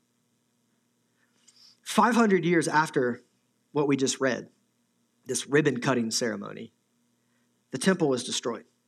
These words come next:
I don't know if you know that story, but this, God told him that if they stopped following his law, that he was gonna let the other nations come in and, and conquer them. And that's what happened. And Babylonians come in,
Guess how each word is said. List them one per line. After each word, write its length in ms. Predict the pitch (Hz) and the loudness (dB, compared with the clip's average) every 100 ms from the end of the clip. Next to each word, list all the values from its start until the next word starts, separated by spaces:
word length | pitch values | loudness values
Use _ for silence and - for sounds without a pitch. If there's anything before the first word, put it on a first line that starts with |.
| _ _ _ _ _ _ _ _ _ _ _ _ _ _ | _ _ _ _ _ _ _ _ _ _ _ _ _ _
I 60 | 127 | -4
don't 160 | 131 | -2
know 40 | 151 | 2
if 80 | 156 | 4
you 60 | |
know 80 | 160 | 4
that 160 | 151 147 | 4 2
story, 360 | 170 160 156 | 2 4 4
but 220 | 147 127 - - - - | 2 0 -4 -20 -20 -8
this, 180 | - 135 | -2 -2
God 360 | - 151 165 175 | -2 2 2 4
told 200 | 175 165 | 2 2
him 140 | 123 | 0
that 120 | 123 | -2
if 40 | 120 | 0
they 180 | 135 131 - | 0 0 -6
stopped 300 | - 170 151 | -2 -2 0
following 300 | - 151 151 | 0 2 2
his 120 | 143 | 0
law, 240 | 135 156 127 | 2 2 2
that 80 | 127 | 2
he 100 | 135 | 0
was 120 | 143 | 2
gonna 160 | 143 | 2
let 160 | 139 143 | 2 0
the 100 | 143 | 0
other 140 | 139 | 0
nations 320 | 135 147 147 - | 0 0 -2 -2
come 220 | 143 143 | 0 2
in 160 | 180 | 0
and, 200 | 139 127 120 | -2 -6 -8
and 260 | 131 127 123 | -6 -6 -6
conquer 320 | - 160 156 | -2 0 0
them. 160 | 127 120 | 0 -2
And 100 | 123 | -2
that's 160 | 143 | -2
what 80 | 165 | 0
happened. 320 | 143 165 147 | 2 0 0
And 120 | 123 123 | -4 0
Babylonians 520 | 156 170 165 160 160 | 0 2 2 2 2
come 160 | 180 | 2
in, 240 | 165 175 | 2 2